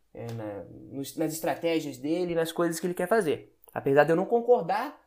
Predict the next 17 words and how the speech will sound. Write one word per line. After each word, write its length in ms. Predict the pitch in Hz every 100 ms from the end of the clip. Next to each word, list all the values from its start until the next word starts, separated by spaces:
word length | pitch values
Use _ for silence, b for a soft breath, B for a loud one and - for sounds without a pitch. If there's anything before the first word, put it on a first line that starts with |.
| _ -
com 100 | 208
as 120 | -
coisas 280 | 208 208 226
que 60 |
ele 100 | 226
pretende 420 | 233 220 175 160
fazer, 320 | 233 220 202 254
aquilo 260 | - 190
que 80 | 175
ele 80 | 185
se 120 | 196
propõe, 320 | 151 156 160
ele 100 | 151
tenta 180 | 151 165
fazer 300 | - 170 160
e 40 |
consegue. 480 | 160 262 - - -